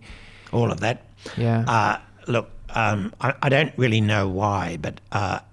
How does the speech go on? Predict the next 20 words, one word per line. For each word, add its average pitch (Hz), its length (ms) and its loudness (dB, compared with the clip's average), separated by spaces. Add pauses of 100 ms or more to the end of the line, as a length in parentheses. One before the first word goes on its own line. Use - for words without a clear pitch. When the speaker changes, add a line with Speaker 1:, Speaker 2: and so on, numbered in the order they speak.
(400)
Speaker 1:
over 123 200 4
the 104 120 0
last 98 360 0
little 90 180 -4
while, 90 280 -2
because 92 680 0
there's 92 200 -2
been 92 260 -2
a 87 40 -4
series - 400 -4
of - 100 -12
tensions - 580 -4
in 160 120 -6
my 160 140 -8
life - 400 -10
that - 180 -8
are 87 160 -4
external 92 520 0
to - 100 -10
me, 92 220 -10